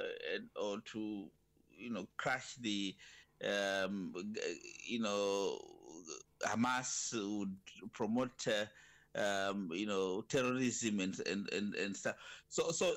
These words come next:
so, so the U S is in, in a bit of, uh, is in a bit of a fix, uh,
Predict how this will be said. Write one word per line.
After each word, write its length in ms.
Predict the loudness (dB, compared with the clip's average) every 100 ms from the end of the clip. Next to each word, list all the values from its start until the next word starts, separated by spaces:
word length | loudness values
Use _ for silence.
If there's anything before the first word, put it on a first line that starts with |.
| 0
so, 160 | -4
so 200 | 0 2
the 180 | 2 2
U 320 | 2 4 4
S 240 | 4 2 -2
is 320 | -2 -2 -2
in, 320 | -2 0 -2 -2
in 120 | 0
a 60 | 0
bit 340 | 2 0 2
of, 140 | 0 0 2
uh, 300 | 4 4 2 -2
is 440 | -4 -2 0 -2 0
in 120 | 0
a 80 | 0 -2 -10 -4
bit 180 | 0 0
of 160 | 0
a 120 | 0
fix, 460 | -2 -2 -4 -4 -14 -18 -20 -20 _
uh, 320 | 0 2 4